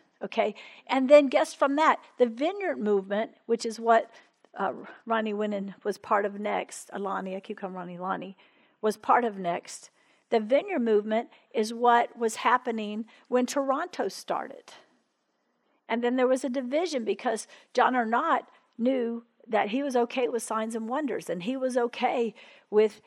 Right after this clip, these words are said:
this going into a place of deliverance. And guess what the T-, Toronto anointing did, people? That it goes all the way back to this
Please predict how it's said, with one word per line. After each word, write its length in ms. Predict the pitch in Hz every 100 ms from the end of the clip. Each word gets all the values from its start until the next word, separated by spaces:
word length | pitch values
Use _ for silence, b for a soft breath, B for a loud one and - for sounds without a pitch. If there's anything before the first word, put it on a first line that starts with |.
| -
this 240 | 226 220
going 400 | - 220 226 226
into 380 | 220 - 220 233
a 60 | 214
place 400 | - 226 226 -
of 100 | 208
deliverance. 600 | 208 226 226 233 233 - B B
And 120 | 254
guess 220 | 285 359 -
what 280 | 392 381
the 140 | 285 262
T-, 140 | - - - -
Toronto 760 | 269 247 240 254 - 226 208 b b b b
anointing 600 | 214 214 208 208 - 196
did, 260 | 190 180 185
people? 420 | 185 - 175 170 _ -
That 220 | 220 -
it 200 | 247 240
goes 220 | 247 247
all 140 | 254 311
the 40 |
way 80 | 320
back 280 | 254 262 262
to 80 | 240
this 280 | 233 226